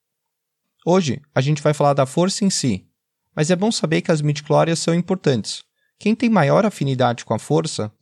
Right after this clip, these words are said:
é porque tem maior número de midichlorians no sangue. E é por isso que os Jedi se esforçam pra levar pra ordem muitas crianças que eles identificam ter muitas midichlorians. Quando virarem adultos sensitivos à força, melhor que seja na supervisão deles. Afinal,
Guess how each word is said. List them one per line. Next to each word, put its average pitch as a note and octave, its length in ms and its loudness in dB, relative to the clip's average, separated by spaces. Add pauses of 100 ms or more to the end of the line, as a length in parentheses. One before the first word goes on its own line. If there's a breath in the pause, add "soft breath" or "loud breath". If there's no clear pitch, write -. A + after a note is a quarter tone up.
(200)
é D#3 60 -4
porque D#3 160 -2
tem D#3+ 160 0
maior D#3 360 2
número C#3 320 0
de D3 140 -4
midichlorians C3 560 0
no D#3+ 80 0
sangue. G#2+ 540 -2 (680)
E D#3+ 80 0
é F3 60 2
por F#3+ 200 2
isso G3+ 280 0
que - 100 -4
os F3 60 0
Jedi E3 260 2
se - 140 -4
esforçam D#3 560 0
pra B2+ 160 0
levar B2+ 300 2
pra B2 180 2
ordem D3 260 2
muitas D3+ 320 -2
crianças C#3+ 560 -2
que - 100 -10
eles C3+ 200 -2
identificam F3 640 -2
ter D#3+ 360 -2
muitas G3+ 360 0
midichlorians. A#2 720 -2 (560)
Quando E3+ 180 0
virarem E3 400 4
adultos C#3+ 300 0
sensitivos C3 680 -4
à A2 80 2
força, D3+ 600 -2
melhor C#3+ 280 2
que D#3 140 -4
seja C3 340 0
na D#3 140 0
supervisão D3+ 560 -4
deles. E3 460 -2 (340)
Afinal, E3+ 500 0